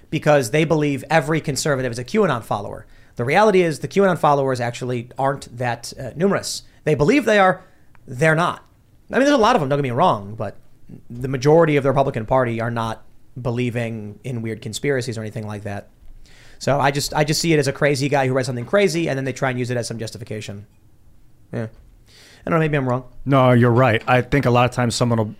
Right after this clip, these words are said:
Speaker 2: if there's a violent thing, and one of the guys was a registered Democrat, one was a registered Republican, had nothing to do with that. It was a personal beef, and, but then you get media spin where they're like, "Republican murders Democrat." You're like, "What in the f-? It has nothing to do with that, dude. These are two crazy people going at it."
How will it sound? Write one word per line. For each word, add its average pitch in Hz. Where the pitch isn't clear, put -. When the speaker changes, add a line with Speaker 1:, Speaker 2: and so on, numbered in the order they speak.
Speaker 2:
if -
there's 120
a 117
violent 117
thing, 131
and 113
one 123
of 123
the 123
guys 120
was 113
a 110
registered 117
Democrat, 117
one 117
was 113
a 104
registered 110
Republican, 101
had -
nothing 147
to 127
do 123
with 113
that. 85
It 135
was 113
a 110
personal 143
beef, 127
and, 123
but -
then 123
you 117
get 113
media 123
spin 120
where 117
they're 117
like, -
"Republican 165
murders 175
Democrat." 196
You're 156
like, 160
"What 240
in 147
the 123
f-? -
It 226
has 208
nothing 254
to 190
do 190
with 139
that, 101
dude. 101
These 170
are 175
two 233
crazy 214
people 123
going 131
at 147
it." -